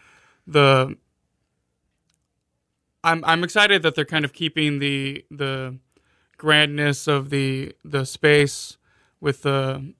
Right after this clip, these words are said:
you know, hopefully they're keeping all the marble walls and all the beautiful openness of the, the Chase Tower.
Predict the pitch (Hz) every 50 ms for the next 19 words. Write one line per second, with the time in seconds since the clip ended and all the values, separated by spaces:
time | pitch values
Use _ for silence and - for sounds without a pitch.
0 | _ _ _ - 147 143 135 143 143 - 151 147 139 139 - - 156 151 147 143
1 | 139 139 135 139 139 139 139 139 139 135 139 139 135 139 139 139 139 139 139 139
2 | 139 135 139 139 139 135 135 135 135 135 131 131 - _ _ _ _ _ _ _
3 | _ _ _ - 151 147 147 131 - 147 147 147 143 - 143 139 139 139 131 -
4 | 143 139 131 139 143 135 135 131 131 127 143 147 _ _ _ 156 147 135 131 131
5 | - - 151 139 135 - - 135 135 135 139 139 135 135 135 131